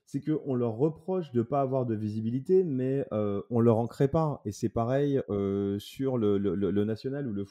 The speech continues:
ou, enfin, ou les premiers échelons du foot qui est actuellement amateur. C'est qu'on se plaint en France de pas avoir de culture club, que,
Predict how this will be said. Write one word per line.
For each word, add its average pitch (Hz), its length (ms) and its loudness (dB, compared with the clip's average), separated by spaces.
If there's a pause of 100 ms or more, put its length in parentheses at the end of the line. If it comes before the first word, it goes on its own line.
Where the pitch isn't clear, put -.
ou, 107 200 -6
enfin, 107 280 -8
ou 113 80 -4
les 110 140 0
premiers 120 400 -4
échelons 147 260 -8
du 113 140 -6
foot - 240 -12
qui 117 80 -4
est - 20 2
actuellement 110 400 -4
amateur. 123 380 -6 (340)
C'est - 160 -6
qu'on 131 160 -6
se 147 140 0
plaint 175 240 0
en 143 80 -2
France 151 260 -4
de 117 60 2
pas 120 140 0
avoir 113 140 2
de 104 80 0
culture 117 360 -2
club, 175 380 2
que, 139 360 2